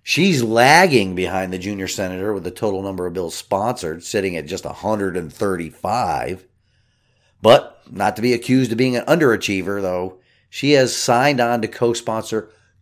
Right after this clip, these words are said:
two hundred and thirty-seven other bills. Three hundred and seventy-two total bills proposed or being considered or signed into law. How many of those bills do you think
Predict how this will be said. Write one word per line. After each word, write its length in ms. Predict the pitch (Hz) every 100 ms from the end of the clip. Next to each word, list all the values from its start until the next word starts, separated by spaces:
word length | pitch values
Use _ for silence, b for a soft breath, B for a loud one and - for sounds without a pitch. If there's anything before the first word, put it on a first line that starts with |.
| _
two 440 | - 143 165 151 135
hundred 640 | - - 147 156 147 117
and 160 | 107
thirty-seven 880 | - 135 131 113 - 127 123 107 85
other 260 | 107 107 95
bills. 540 | 76 76 - - - _ _ _ _ _ -
Three 460 | 127 156 214 233
hundred 680 | - - - 165 143 151 139 -
and 180 | 98
seventy-two 1200 | - - - 143 147 156 160 139 - 113 104 101
total 400 | 98 - 117 120
bills 500 | 113 104 104 101 98 - _ _ _ _ _ -
proposed 800 | - - - 123 127 131 135 -
or 80 | 95
being 440 | 90 120 127 123
considered 800 | - 127 117 - 117 117 117 117 b b _
or 100 | 107
signed 480 | - - 107 104 101
into 240 | 104 98
law. 540 | 92 85 73 - - _ _ _ -
How 140 | 117
many 160 | 175 156
of 60 |
those 220 | 120 151 113
bills 240 | 95 92
do 80 | 101
you 60 |
think 280 | 98 104 -